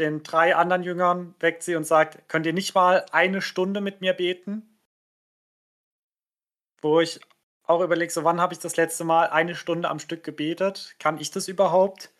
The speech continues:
Oder, ja, wenn's spät abends ist und ich eine Stunde beten will, würde ich da nicht auch genauso wie die anderen dreien einschlafen? Ja, und auch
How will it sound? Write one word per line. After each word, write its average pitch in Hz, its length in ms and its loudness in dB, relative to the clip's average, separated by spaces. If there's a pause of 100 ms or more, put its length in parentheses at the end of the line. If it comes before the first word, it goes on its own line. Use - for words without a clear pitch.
(440)
Oder, 160 720 4 (160)
ja, 156 240 2
wenn's 156 120 -6
spät 160 220 -4
abends 156 320 0
ist 170 220 -6
und 151 520 -6 (200)
ich 156 160 -14
eine 160 80 -10
Stunde 156 260 -4
beten 160 320 -2
will, 156 160 -2
würde 147 140 -6
ich - 60 -8
da 156 100 2
nicht 147 180 -6
auch 156 320 0
genauso 151 460 0
wie 156 260 0 (640)
die - 80 -6
anderen 156 240 -2
dreien 151 360 2
einschlafen? 175 800 0 (2750)
Ja, 147 80 4
und 175 180 2
auch 165 260 2